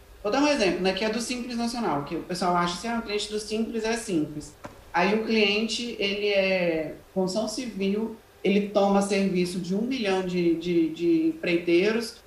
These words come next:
manda aquele catatal de nota desse tamanho, que você tem que lançar tudo na mão, não tem sistema,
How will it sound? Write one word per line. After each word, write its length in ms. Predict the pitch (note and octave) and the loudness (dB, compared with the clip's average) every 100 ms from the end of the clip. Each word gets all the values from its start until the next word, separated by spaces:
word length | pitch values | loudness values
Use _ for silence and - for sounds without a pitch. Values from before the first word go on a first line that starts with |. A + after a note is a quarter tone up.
| - - | -20 -2
manda 240 | G3 G3 | 2 2
aquele 200 | G3 G3 | 2 -2
catatal 520 | - G#3+ B3+ B3 A3 G3+ | 0 0 0 0 0 0
de 100 | G3+ | 0
nota 340 | F#3 F3 F3 | 0 0 -2
desse 240 | E3 G#3+ C#4 | -2 -2 0
tamanho, 420 | D#4+ C4 A3+ A#3 | -2 0 -2 -4
que 60 | |
você 80 | A3 | -6
tem 160 | G3 F#3+ | -4 -2
que 60 | F3+ | 0
lançar 300 | F3 F3 F3 | 0 -2 -4
tudo 240 | G3+ A3 | -4 -6
na 80 | C4 | -6
mão, 460 | B3+ G#3+ G#3+ G#3+ - | -4 2 4 2 -2
não 160 | G3 G#3 | -2 -2
tem 160 | G3+ | -6
sistema, 640 | - F3+ - G#3+ C4 B3+ | -10 -10 -4 -2 -2 -6